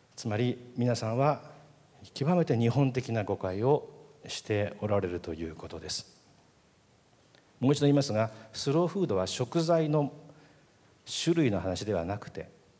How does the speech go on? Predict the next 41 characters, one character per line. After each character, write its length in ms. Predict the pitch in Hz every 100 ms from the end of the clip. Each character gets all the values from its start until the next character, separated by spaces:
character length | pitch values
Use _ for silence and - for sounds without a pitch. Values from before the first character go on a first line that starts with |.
| -
食 500 | - - 113 - 147
の 180 | 143 143
共 300 | 143 135 135
同 180 | 139
体 260 | 135 131 127
自 160 | 113 117
治 160 | 98
の 80 | 95
話 380 | 82 92 90 -
で 100 | -
す。 180 | - - - - _ _ _ _ _ _ _ -
さ 200 | - 170
て、 280 | 135 123 - - - - - _ _ _ _ _ _
先 220 | - 131
ほ 60 | 147
ど 100 | 143
皆 140 | 143
さ 80 | 135
ん 60 | 104
に 40 |
手 100 | 131
を 40 | 113
挙 180 | 98
げ 20 | 92
て 80 |
い 40 | 98
た 120 | 101
だ 120 | 95
い 40 | 92
た 100 | 95
時 160 | 104
に 60 | 147
も 120 | 107
そ 160 | - 147
う 40 |
で 100 | 95
す 120 | -
が、 160 | 92 - - - _ _ _ _ _ _ _ _ _ _ _ _ -
ま 100 | 151
あ、 20 |
積 260 | 127 123